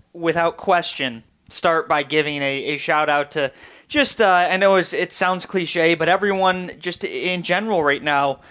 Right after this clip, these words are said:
moving into twenty twenty-one. Twenty twenty was a tough year for a lot of people, as you said. Twenty twenty,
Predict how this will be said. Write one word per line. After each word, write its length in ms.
moving 280
into 160
twenty 280
twenty-one. 460
Twenty 300
twenty 280
was 240
a 60
tough 260
year 220
for 140
a 20
lot 160
of 80
people, 360
as 80
you 100
said. 340
Twenty 300
twenty, 460